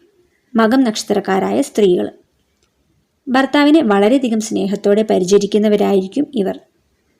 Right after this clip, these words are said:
ഭർത്താവായിരിക്കും ഇവർക്ക് എല്ലാം. ജീവിതത്തിലുണ്ടാകുന്ന പല മോശം അവസ്ഥകളിൽ നിന്നും നല്ലതിനെ തിരഞ്ഞെടുത്ത് അതിനെ കൂടെ ചേർക്കാൻ ഇഷ്ടപ്പെടുന്നവരായിരിക്കും ഇവർ.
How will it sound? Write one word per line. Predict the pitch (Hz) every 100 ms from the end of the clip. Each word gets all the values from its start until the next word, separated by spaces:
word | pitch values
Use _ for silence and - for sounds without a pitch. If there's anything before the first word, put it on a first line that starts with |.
| _ _
ഭർത്താവായിരിക്കും | 202 226 226 285 302 233 202 202 208 262 -
ഇവർക്ക് | 202 196 214
എല്ലാം. | 190 185 - - _ _ _ _ _ _ _ _ _ _
ജീവിതത്തിലുണ്ടാകുന്ന | 254 294 285 294 262 208 208 247 -
പല | 226 214 285
മോശം | 254 196 - 220
അവസ്ഥകളിൽ | 208 196 - 208 208 220 220
നിന്നും | 185 190 285 - - _ _ _ _ _ -
നല്ലതിനെ | 254 254 254 269 294
തിരഞ്ഞെടുത്ത് | 254 196 196 190 180 262 302
അതിനെ | 233 214 214 220
കൂടെ | 220 208
ചേർക്കാൻ | - 208 202 262 -
ഇഷ്ടപ്പെടുന്നവരായിരിക്കും | 220 - 214 220 220 214 196 196 202 220 -
ഇവർ. | 226 190